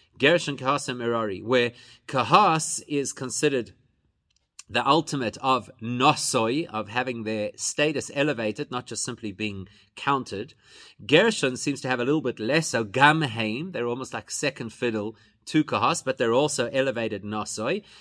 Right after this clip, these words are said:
And Merari, that doesn't seem to have that attribute at all. And you would have thought that perhaps it has to do with the particular jobs that they have, how holy the elements that they look after are, but it turns out it's not that.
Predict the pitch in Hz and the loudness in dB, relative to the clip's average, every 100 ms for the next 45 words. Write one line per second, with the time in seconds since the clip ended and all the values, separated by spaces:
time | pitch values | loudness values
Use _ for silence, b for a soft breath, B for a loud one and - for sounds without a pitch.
0 | B B 123 127 131 165 208 156 160 170 | B B -2 2 4 6 6 4 2 2
1 | 135 143 143 135 143 - 127 120 117 120 | -2 0 0 0 -4 -8 -8 -6 -6 -6
2 | 113 107 - 117 107 - 92 101 - - | -4 -6 -6 -10 -8 -10 -10 -10 -12 -12
3 | 95 95 135 110 87 B B B B 131 | -6 0 0 0 -4 B B B B 0
4 | 135 143 135 160 180 170 - 202 202 175 | 0 0 0 2 4 4 2 2 2 0
5 | 156 143 - 147 131 - 107 131 120 107 | -2 -2 -2 -4 -6 -6 -4 -4 -4 -8
6 | - 143 117 101 127 160 165 185 160 147 | -8 -8 -6 -4 0 0 0 -4 -4 -2
7 | 143 139 131 b b - 139 143 131 - | -2 -2 -6 b b 0 4 6 4 -2
8 | - 135 151 165 151 127 123 127 131 117 | -2 4 6 6 4 0 -2 -2 -6 -6
9 | 110 98 113 110 104 117 117 - 107 113 | -10 -10 -8 -6 -2 -2 -2 -6 -6 0
10 | 113 170 185 135 131 151 139 120 98 95 | 2 2 0 -4 -4 -4 -4 -6 -10 -10
11 | - 127 160 165 151 | -4 -2 -2 -2 -4